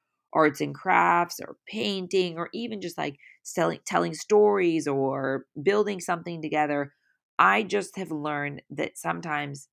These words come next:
stop executing the list, stop getting going, just getting through the routine. But, like, inviting creativity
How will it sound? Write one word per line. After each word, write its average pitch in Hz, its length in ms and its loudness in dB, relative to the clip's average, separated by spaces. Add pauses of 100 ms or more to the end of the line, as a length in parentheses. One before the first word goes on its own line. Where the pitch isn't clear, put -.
stop - 460 -2
executing 208 640 -6
the 220 80 -6
list, 165 320 -4
stop - 400 -6
getting 185 240 0
going, 185 360 -4
just 185 320 -4
getting 175 380 0
through 175 260 -2
the 175 100 0
routine. 147 760 -6 (380)
But, 180 140 0
like, 196 280 0
inviting 202 640 -2
creativity 151 1160 -2